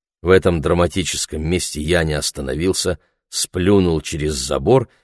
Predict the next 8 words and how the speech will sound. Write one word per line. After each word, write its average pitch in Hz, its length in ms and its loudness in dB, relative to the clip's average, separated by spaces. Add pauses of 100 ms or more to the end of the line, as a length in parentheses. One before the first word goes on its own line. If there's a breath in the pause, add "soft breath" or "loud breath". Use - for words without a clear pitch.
(120)
и 90 100 -6
скрутил 87 520 -2
себе 87 300 -2
новую 80 500 2
папироску. - 720 -4 (1120 soft breath)
"Да", — 143 420 4 (320 loud breath)
вздохнул 78 680 0
он, — 76 260 0